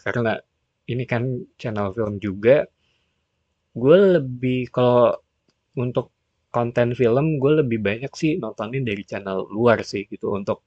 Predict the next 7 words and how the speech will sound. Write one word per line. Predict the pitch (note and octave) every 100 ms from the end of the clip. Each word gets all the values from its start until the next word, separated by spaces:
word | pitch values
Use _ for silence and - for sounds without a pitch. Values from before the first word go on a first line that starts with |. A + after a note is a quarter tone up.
| _ _
kalau | G#2+ G#2+ G#2
ngomongin | G#2 G#2 A2+
dari | G#2 F#2+
sisi | - - A#2 G#2+ _ _ _ _ _ -
analisa | G#2+ G#2+ G#2 G2 G#2 F#2
film | G#2+ A2+ G#2+
ya. | G2